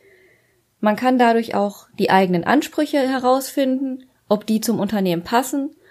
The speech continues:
muss aber immer auch gucken, egal mit wem man spricht, ob derjenige die gleichen Wünsche hat an einen Arbeitgeber oder ob der nach komplett anderen Maßstäben beurteilt. Dann muss man das ein bisschen auch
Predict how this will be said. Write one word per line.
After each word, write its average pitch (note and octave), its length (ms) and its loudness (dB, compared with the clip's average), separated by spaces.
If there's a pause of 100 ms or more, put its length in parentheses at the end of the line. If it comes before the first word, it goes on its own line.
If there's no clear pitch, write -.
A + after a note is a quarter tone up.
(200)
muss A#3 300 2
aber A#3 300 0 (100)
immer C#4+ 300 4
auch B3 240 0
gucken, C4 400 0
egal G3 300 0
mit F#3+ 180 -4
wem A3+ 180 2
man C4 180 -2
spricht, B3+ 520 -6 (420)
ob G#3 180 -2
derjenige A3 640 2
die F#3+ 100 -2
gleichen G3 460 0
Wünsche C4+ 460 0
hat - 320 -6 (160)
an B3 180 0
einen B3 260 -2
Arbeitgeber B3+ 760 -4 (500)
oder B3+ 320 4
ob A#3+ 160 0
der A#3+ 240 0
nach A3 420 -4
komplett B3 540 0
anderen A#3+ 260 4
Maßstäben G#3+ 540 0
beurteilt. - 720 -6 (600)
Dann A#3+ 180 6
muss C4 180 2
man A3+ 160 2
das - 220 0
ein G#3+ 140 -2
bisschen B3 360 0
auch G#3 360 -2